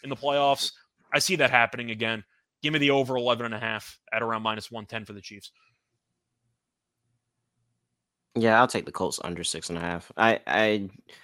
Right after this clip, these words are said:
Speaker 2: I'm getting plus money for a team that I think is probably in the
Speaker 1: A four or
Speaker 2: Caleb
Speaker 1: five win team.
Speaker 2: Williams race.
Speaker 1: Yeah.
Speaker 2: Yeah, they're in a, they're in the Caleb Williams race. I don't know what, I mean, Gardner Minshew looked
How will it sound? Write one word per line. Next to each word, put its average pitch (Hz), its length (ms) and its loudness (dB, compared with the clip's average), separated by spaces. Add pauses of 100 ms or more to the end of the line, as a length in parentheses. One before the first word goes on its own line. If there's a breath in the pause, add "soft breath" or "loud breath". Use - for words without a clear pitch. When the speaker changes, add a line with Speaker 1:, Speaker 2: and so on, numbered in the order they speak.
(200 loud breath)
Speaker 2:
I'm 139 120 6
getting 143 220 4
plus 113 300 0
money 101 180 0
for 95 160 -6
a 92 60 -4
team 92 260 -6
that 87 100 -4
I 85 80 -6
think 87 300 -10
is 85 260 -6
probably 90 1000 -4 (1120)
in 95 220 0
the 90 60 -4
Speaker 1:
A - 20 -6
four - 160 -6
or - 20 0
Speaker 2:
Caleb 82 140 -2
Speaker 1:
five - 120 -4
win 87 140 -2
team. 87 80 -2
Speaker 2:
Williams 87 200 -4
race. 85 440 -4 (360 loud breath)
Speaker 1:
Yeah. 139 180 6
Speaker 2:
Yeah, 90 60 2
they're 101 140 -2
in 107 100 2
a, - 260 -8
they're 117 200 4
in 117 80 2
the 101 60 0
Caleb 85 360 -8
Williams 80 300 -8
race. 85 200 -6
I 104 100 -2
don't 107 160 2
know 92 360 -4 (220)
what, 101 380 2 (1040)
I - 60 0
mean, 143 360 4 (2000 soft breath)
Gardner 202 240 8
Minshew 151 400 4
looked 113 340 2